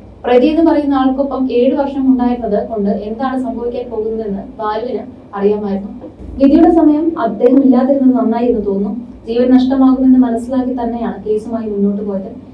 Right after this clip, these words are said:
എന്തുകൊണ്ട് വെളിപ്പെടുത്താൻ വൈകിയെന്ന് പലരും ചോദിച്ചു. ഞാൻ തന്നെയാണ് കാരണം. ഞാനാണ് ബാലുവിനെ പിന്തിരിപ്പിച്ചത്. കാല് പിടിച്ച് കലഞ്ഞ്, കരഞ്ഞ് വൈകിപ്പിച്ചതാണ്.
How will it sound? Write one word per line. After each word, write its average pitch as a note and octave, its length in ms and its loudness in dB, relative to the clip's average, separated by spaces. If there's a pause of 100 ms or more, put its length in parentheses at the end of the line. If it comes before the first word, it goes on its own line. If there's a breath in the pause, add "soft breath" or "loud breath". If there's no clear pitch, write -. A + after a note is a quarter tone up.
(140)
എന്തുകൊണ്ട് A#3+ 400 4
വെളിപ്പെടുത്താൻ C4 540 2
വൈകിയെന്ന് B3 420 0
പലരും A3+ 420 -4
ചോദിച്ചു. G3+ 320 -4 (380)
ഞാൻ B3 260 2
തന്നെയാണ് C4 360 2
കാരണം. G3+ 420 -8 (260)
ഞാനാണ് B3+ 380 0
ബാലുവിനെ B3+ 480 0
പിന്തിരിപ്പിച്ചത്. G#3+ 580 -4 (360)
കാല് A3+ 300 0
പിടിച്ച് B3+ 260 0
കലഞ്ഞ്, A#3 440 -4
കരഞ്ഞ് A3 560 -2 (120)
വൈകിപ്പിച്ചതാണ്. G3+ 720 -6